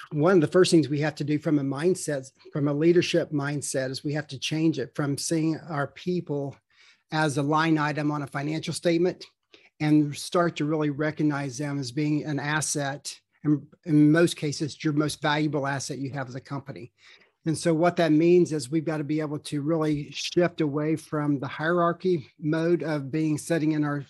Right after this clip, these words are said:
in our, at the top of the pyramid and giving orders and instructions, and really kind of come down into more almost of a community style relationship so that we get to know our people,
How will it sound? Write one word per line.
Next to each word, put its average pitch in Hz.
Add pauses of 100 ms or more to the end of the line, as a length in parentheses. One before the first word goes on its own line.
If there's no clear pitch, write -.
(140)
in 151
our, 139 (360)
at 143
the -
top 151
of 139
the 143
pyramid 175 (500)
and 151
giving 156
orders 156
and 143
instructions, 147
and 156
really 170
kind 156
of 147
come 151
down 160
into 151
more 151
almost 151
of 135
a 147
community 165
style 147 (400)
relationship 160
so 165
that 151
we 160
get 175
to 156
know 156
our 151
people, 156